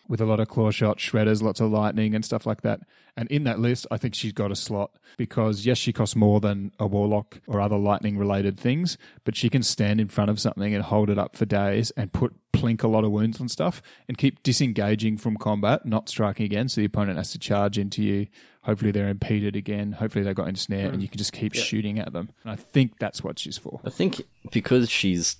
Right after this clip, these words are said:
Speaker 3: a bit more of an anvil here because of the ensnare and the defense five, having another mum about draining and healing Mum Kryza up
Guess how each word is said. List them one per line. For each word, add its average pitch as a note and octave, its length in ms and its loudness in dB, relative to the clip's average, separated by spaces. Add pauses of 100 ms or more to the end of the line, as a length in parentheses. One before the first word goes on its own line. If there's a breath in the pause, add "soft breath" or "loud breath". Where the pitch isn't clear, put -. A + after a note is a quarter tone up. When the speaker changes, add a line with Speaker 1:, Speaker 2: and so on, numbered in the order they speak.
Speaker 3:
a F2 40 0
bit E2 200 2
more D#2+ 260 4
of D#2 80 -2
an D2+ 140 0
anvil D2+ 340 2
here C#2+ 280 -2
because C2+ 280 -6
of C2 80 -12
the C#2+ 100 -4
ensnare C#2+ 460 -4
and C2+ 160 -4
the C2 260 -6
defense C2 320 -8
five, C2+ 380 -4
having F2+ 380 0 (160)
another D2 320 -2
mum C#2+ 480 -2
about C#2 440 -4
draining E2 340 2
and C#2+ 100 0
healing D2+ 360 -2
Mum D2+ 180 0
Kryza D2 520 -4
up - 100 -12